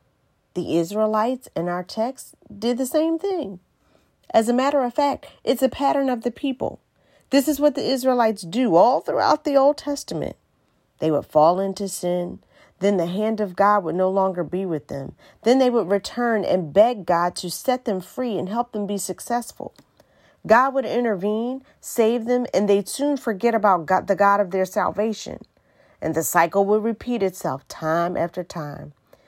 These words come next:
through slavery, through exile, when, when the temple was destroyed, through it all, they experience God's deliverance, yet they fall. But God always restores.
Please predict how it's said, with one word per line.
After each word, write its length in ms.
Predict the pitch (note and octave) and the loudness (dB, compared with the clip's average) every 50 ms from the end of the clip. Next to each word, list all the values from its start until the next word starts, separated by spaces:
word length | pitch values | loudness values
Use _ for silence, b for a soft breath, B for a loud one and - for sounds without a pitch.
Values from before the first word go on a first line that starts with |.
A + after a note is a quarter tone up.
| b b b b - | b b b b -8
through 80 | F#3+ F#3+ | -6 -6
slavery, 540 | F3 - G#3+ G#3 G#3 G#3+ G3 F3+ F#3+ E3+ | -4 0 4 4 4 4 4 2 0 0
through 200 | E3 - F#3 F#3+ - - | 0 -2 -4 0 4 4
exile, 640 | F3+ A3 G3 F3+ - F#3 E3 D#3+ D#3 D3+ - B B B B B B | 4 4 4 2 0 0 2 2 0 -2 -4 B B B B B B
when, 460 | - F#3 F#3+ A3 G#3+ G#3+ G#3 F#3 - - _ _ | -4 2 4 4 4 4 0 -2 -6 -12 _ _
when 220 | - G3 G#3+ G#3+ | -2 0 2 2
the 80 | F3+ F3+ | 2 0
temple 460 | E3+ - - B3 C4 A#3+ A#3+ A#3 G3+ | -2 0 0 2 2 2 0 0 0
was 200 | F3 F3+ F3+ F3+ | 0 -2 -2 -4
destroyed, 560 | - F3 E3 - - - F#3 F3 E3+ E3 D#3+ | -6 -8 -8 -8 -6 -4 -2 0 0 -2 -2
through 220 | - A#3 C4+ C#4 C#4+ | -2 0 2 4 4
it 80 | C4+ | 6
all, 380 | B3 A#3+ B3 A#3 F3+ D3 - B B B B B _ | 6 6 6 4 4 2 -2 B B B B B _
they 160 | - A3+ A3 | 4 4 6
experience 720 | G#3 G3+ - - - - C#4+ D4+ D#4+ E4 D#4+ D#4 D4 A3+ G3+ | 4 2 -2 -8 -6 -2 0 2 2 2 2 2 0 0 -4
God's 540 | F3+ D#3+ B3 B3 C4+ C#4+ D4+ D4+ B3+ A3+ | -2 0 0 2 4 4 4 2 2 -2
deliverance, 760 | G#3 G3+ G#3+ A#3 A3 A3 C4+ A#3 A#3 G3 F3+ E3+ E3+ D#3 - E3+ | -6 -6 -4 -2 0 0 0 -2 -2 -4 -4 -4 -4 -4 -6 -8
yet 380 | F3+ F#3+ C#4+ D#4 E4+ E4 - _ _ | -4 0 2 2 2 0 -2 _ _
they 160 | B3+ A#3+ A#3+ | -4 -2 -2
fall. 680 | G#3+ - _ - C#4 C#4+ - - D#3+ C3 - - - _ _ _ _ _ _ _ _ _ _ _ _ _ | -4 -8 _ 2 2 4 4 2 0 -2 -4 -8 -12 _ _ _ _ _ _ _ _ _ _ _ _ _
But 300 | - F3+ D3+ - _ - | -6 -6 -6 -6 _ -8
God 420 | - A3 A3 A3 G3 C#3+ C3+ - - - _ | -6 -4 -4 -4 -4 -6 -6 -8 -10 -10 _
always 600 | - - F#3+ G3+ A3 A3+ G#3 G#3+ G#3+ A3 A3 G#3 G3 | 0 0 2 0 0 -2 -2 -4 -4 -4 -6 -8 -10
restores. 840 | G3 G3 - - - - F3+ E3 - - - - - - - _ | -12 -12 -14 -12 -10 -8 -8 -8 -8 -10 -14 -16 -20 -20 -20 _